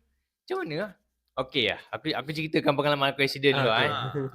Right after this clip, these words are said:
Speaker 1: Okey, first time aku accident
Speaker 2: Mhm.
Speaker 1: adalah waktu tu aku dengan kawan kita Nazrul.
Speaker 2: Ha.
Speaker 1: Ah, on the way nak pergi memancing lah
Speaker 2: Ha,
Speaker 1: waktu
Speaker 2: ha.
Speaker 1: tu. Okey, ah, dan kawan aku ni dia benda lepas asar, lepas asar.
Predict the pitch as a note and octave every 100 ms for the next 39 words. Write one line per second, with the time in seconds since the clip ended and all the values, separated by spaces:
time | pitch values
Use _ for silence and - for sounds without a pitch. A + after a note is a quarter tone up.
0 | - - A2 C#3 A#2 C#3+ D#3 - G3+ E3+
1 | D3+ - D3 A#2+ B2 B2+ D3 G2 E2+ A#2
2 | B2 - B2 A2+ A2+ A2+ G2+ - A2+ C3+
3 | A#2+ A#2+ A2+ G#2 G#2 G#2 G2+ G#2+ B2+ C3
4 | B2+ B2 A#2 A2 G#2 G#2+ F#2+ - _ -
5 | A#2 A#2+ - _ - F2+ - - - A2+
6 | B2 C3 C3+ C3 - B2+ B2+ B2+ B2+ C3+
7 | D3+ D#3+ D3+ D3 C#3+ C3+ C#3 C3 - _
8 | _ _ _ _ G#2 A2 E2+ F#2+ F#2+ F#2+
9 | G#2 G#2 G#2+ A#2 A#2 A#2 A#2 - C3+ E3+
10 | E3+ C3+ C3+ C3 B2 B2+ B2 A#2 A2+ F2+
11 | - - _ _ _ A#2 A#2 A#2+ E3 D#3+
12 | C#3+ D3+ - G#2+ F2+ F#2 G#2 G#2 - C#3+
13 | E3+